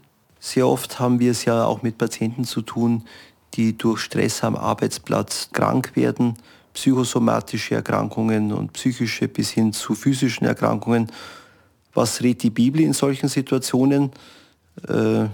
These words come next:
wenn einem jemand aufregt, sollte man möglichst ruhig bleiben und nicht weiter Öl ins Feuer gießen. Das ist eine Aussage aus Sprüche. Dort heißt es,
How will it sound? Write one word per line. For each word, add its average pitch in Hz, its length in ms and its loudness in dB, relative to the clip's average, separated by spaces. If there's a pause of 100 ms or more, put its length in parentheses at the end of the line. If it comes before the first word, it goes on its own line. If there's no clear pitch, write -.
(600)
wenn 110 160 0
einem 113 260 2
jemand 113 640 2
aufregt, 135 560 -2
sollte 120 420 -2
man 117 200 2
möglichst 117 480 0
ruhig 135 280 2
bleiben 131 380 0
und 107 220 -2
nicht 131 260 -6
weiter 113 320 0
Öl 127 240 2
ins 151 160 2
Feuer 139 320 0
gießen. 143 500 -2 (720)
Das 117 140 -6
ist - 500 -4
eine 110 480 0
Aussage 110 560 -2
aus 104 400 -4 (300)
Sprüche. 135 640 0 (720)
Dort - 220 -4
heißt 110 300 0
es, 117 220 -2